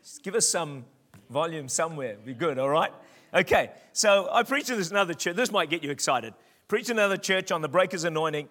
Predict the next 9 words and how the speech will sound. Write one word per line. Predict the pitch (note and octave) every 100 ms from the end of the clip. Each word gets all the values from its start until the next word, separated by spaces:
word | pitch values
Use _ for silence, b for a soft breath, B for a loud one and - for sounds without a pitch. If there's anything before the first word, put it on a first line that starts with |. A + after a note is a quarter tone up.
| b b
And | - F3
after | D4+ - B3
the | G#3
meeting, | F#3+ A3 F3 E3+ G#3 _ _ D3+
I |
prayed | D#3 F#3 A3 G#3
for | G3+
this | G3 -
architect. | G#3+ C4+ G#3 - - -